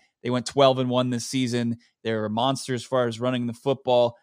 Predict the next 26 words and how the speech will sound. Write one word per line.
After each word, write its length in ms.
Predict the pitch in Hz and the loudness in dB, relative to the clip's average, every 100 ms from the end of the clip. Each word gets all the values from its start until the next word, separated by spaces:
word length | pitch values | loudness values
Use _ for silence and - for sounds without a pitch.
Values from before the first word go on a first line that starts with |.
| _ | _
I 60 | 113 | -10
took 240 | - 127 | -2 0
an 120 | 131 117 | 0 -4
interior 640 | 147 175 156 170 160 139 - | -4 -4 -2 0 2 0 2
offensive 520 | 135 143 - 135 127 117 | 4 4 2 -2 -4 -2
lineman, 580 | 123 151 175 123 107 92 | 0 2 2 0 -4 -6
eighty-seventh 680 | 120 135 120 - 127 120 127 | -4 -2 -2 0 0 -2 -2
overall, 560 | 120 113 113 110 107 _ _ _ | -2 0 0 0 -2 _ _ _
Spencer 680 | - 139 139 - 135 123 _ _ _ - | -10 -2 -2 0 -2 -2 _ _ _ -2
Burford, 640 | 135 135 120 107 104 98 _ _ _ | -2 -2 -6 -4 -4 -6 _ _ _
as, 260 | 107 107 107 - | -4 -4 -6 -12
as 140 | 113 110 | -10 -2
my 240 | 123 143 | 2 2
third 320 | 139 143 131 | 2 2 2
round 300 | 127 123 120 | 2 0 0
pick. 280 | 127 113 - _ _ - | 0 0 -2 _ _ 2
Alex, 440 | 131 143 143 - - | 6 6 6 -2 -6
you 220 | 139 143 | -2 0
went 160 | 139 120 | 0 0
with 160 | 117 | -4
Drake 400 | - 127 131 - 131 | -4 2 2 0 -6
Jackson. 720 | 156 170 170 - 139 123 113 _ _ | 4 4 4 0 -2 -2 -4 _ _
Another, 320 | 123 139 165 135 | 0 4 6 6
as 180 | 123 | 4
you 80 | 120 | -4
said, 320 | - 160 117 | 2 2 2